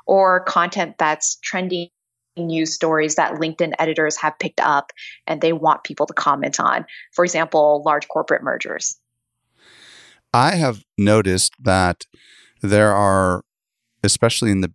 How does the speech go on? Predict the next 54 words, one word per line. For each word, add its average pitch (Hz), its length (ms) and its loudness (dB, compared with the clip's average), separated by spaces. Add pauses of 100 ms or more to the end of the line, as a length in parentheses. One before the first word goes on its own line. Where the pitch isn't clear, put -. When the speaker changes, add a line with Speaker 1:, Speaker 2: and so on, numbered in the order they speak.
Speaker 2:
B 95 140 0
two 87 80 -2
B 85 220 -4
world, 82 320 -6
it - 100 -14
seems, 78 480 -4
in 95 60 -2
the 80 80 -2
marketing 80 440 -4
world, 80 300 -8
there 85 220 0
are 82 180 0
people 95 400 -4
that 85 300 -2
are 80 240 0
all 85 260 -2
in 85 140 -2
on 82 320 -4 (440)
Facebook, - 440 -2 (720)
and 104 160 2
then 95 140 0
there 90 120 0
are 85 140 2
people 95 300 -4
that 87 120 0
are 85 100 0
all 90 280 0
in 85 80 -2
on 80 160 -4
LinkedIn, 87 420 -4 (300)
and 98 120 2
they 90 80 0
tend 92 220 -2
to 90 60 -8
be 95 100 0
very 82 260 0
different 80 360 -6
people. - 320 -12 (880)
Um, 92 500 2 (100)
a 95 80 2
lot 98 200 2
of 98 80 -6
people 98 320 -2
seem 87 400 -2 (100)
to - 140 -6
be 85 420 -2 (140)
migrating, 95 640 0
if 78 160 -6
you 90 100 -8
will, 82 220 -4
to - 160 -10
use 82 140 -6
that 80 160 -4
phrase. 80 420 -4